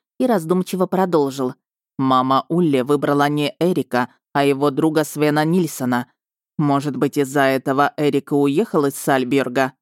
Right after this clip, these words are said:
«Может быть, а может и не быть», возмутилась Ильса. «И вообще, только ненормальный будет мстить женщине,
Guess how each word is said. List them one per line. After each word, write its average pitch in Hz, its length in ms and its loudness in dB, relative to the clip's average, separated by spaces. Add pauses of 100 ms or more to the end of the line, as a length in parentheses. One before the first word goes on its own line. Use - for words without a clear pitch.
(460)
«Может 214 400 0
быть, 226 300 -2
а 214 120 2
может 262 300 2
и 220 40 2
не 190 160 2
быть», 202 300 -4 (180)
возмутилась 208 680 0
Ильса. 196 380 -2 (280)
«И 277 80 -2
вообще, 269 420 -2
только 254 280 -2
ненормальный 285 640 2
будет 185 280 -4
мстить 208 440 -2
женщине, 202 560 0